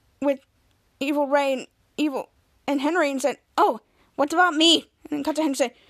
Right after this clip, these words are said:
"You're a freak in both universes." Cut to Evil Schwartz says, "Yes!" And cut to Evil Ray with Henry and said,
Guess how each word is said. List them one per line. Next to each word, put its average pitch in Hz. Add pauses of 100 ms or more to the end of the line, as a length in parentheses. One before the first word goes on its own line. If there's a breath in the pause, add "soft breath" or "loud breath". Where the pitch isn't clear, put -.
(220 soft breath)
"You're 415
a 427
freak 415
in 294
both 302
universes." 233 (680 loud breath)
Cut 311
to 302
Evil 269
Schwartz 277
says, 262
"Yes!" - (160)
And -
cut 320
to 311
Evil 320
Ray 294
with 277
Henry 294
and 254
said, 247